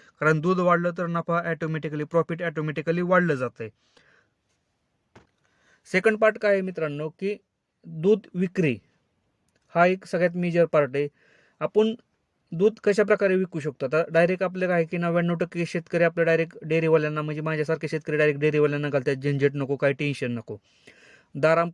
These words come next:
दारापाशी गाडी ते आपली घेऊन जाते, त्यामुळं काय मला टेन्शन येत नाही. पण आपल्याला जर ॲडव्हान्स, आता मला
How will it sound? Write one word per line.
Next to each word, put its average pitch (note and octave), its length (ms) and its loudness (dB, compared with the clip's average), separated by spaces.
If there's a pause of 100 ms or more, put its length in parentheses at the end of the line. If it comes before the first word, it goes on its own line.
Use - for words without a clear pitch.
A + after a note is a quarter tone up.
(140)
दारापाशी E3+ 540 -2
गाडी E3+ 300 0
ते F3 120 -6
आपली E3+ 240 -4
घेऊन D#3+ 280 -2
जाते, C3 380 -4
त्यामुळं D#3 280 -2
काय E3 140 -2
मला D#3+ 160 -4
टेन्शन D#3 380 -4
येत C3 120 -4
नाही. A#2+ 240 -8
पण F3+ 160 2 (480)
आपल्याला F#3 300 2
जर G3 220 4
ॲडव्हान्स, F3+ 380 0
आता D#3+ 200 -4
मला F#3 260 -2